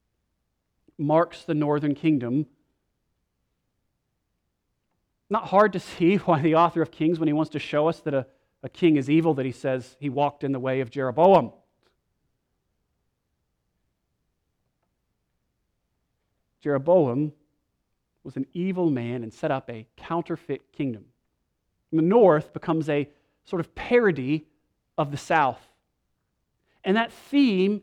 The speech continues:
is actually really strengthened when we take a deeper look at the text here. You see, not only is it a counterfeit kingdom,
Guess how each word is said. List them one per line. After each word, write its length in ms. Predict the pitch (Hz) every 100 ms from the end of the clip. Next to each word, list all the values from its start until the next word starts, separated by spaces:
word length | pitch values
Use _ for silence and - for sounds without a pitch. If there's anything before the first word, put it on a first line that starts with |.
| _ -
is 120 | 180
actually 360 | 220 226 214 190
really 480 | 165 202 262 262 214
strengthened 1080 | - - - 208 247 247 - 131 170 190 - _ _ _ _ _ _ _ _ _ _ _ _ _
when 100 | -
we 80 | 185
take 180 | 185 220
a 60 | 170
deeper 400 | - 214 220 208
look 500 | 185 180 147 - _ _ _ _
at 60 | _
the 60 | -
text 340 | 180 175 -
here. 240 | 131 - _ _ _ _ _ _ _ _ _ _ _ _ _ _
You 80 | 190
see, 140 | 196
not 160 | 220 254
only 200 | 285 277
is 120 | 208
it 60 | 180
a 200 | 151 123 _ _ _
counterfeit 680 | - 220 240 208 - 202 180
kingdom, 600 | - - 214 170 98 110